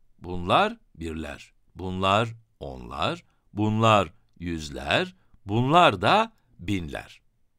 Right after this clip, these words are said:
Önce birliklere bakıyoruz. Bir, iki, üç, dört tane var. Yani birler basamağının değeri dört.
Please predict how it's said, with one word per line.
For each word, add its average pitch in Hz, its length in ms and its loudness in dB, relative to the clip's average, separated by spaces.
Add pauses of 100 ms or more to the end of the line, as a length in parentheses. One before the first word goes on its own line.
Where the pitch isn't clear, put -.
(300)
Önce 233 600 0 (380)
birliklere 120 720 4
bakıyoruz. - 580 -14 (560)
Bir, 131 440 0
iki, 113 380 -6
üç, - 340 -8
dört 127 280 8
tane 69 280 -6
var. 55 220 -14 (320)
Yani 131 500 2 (280)
birler 151 520 2
basamağının 98 800 0
değeri 147 640 2
dört. 80 480 -8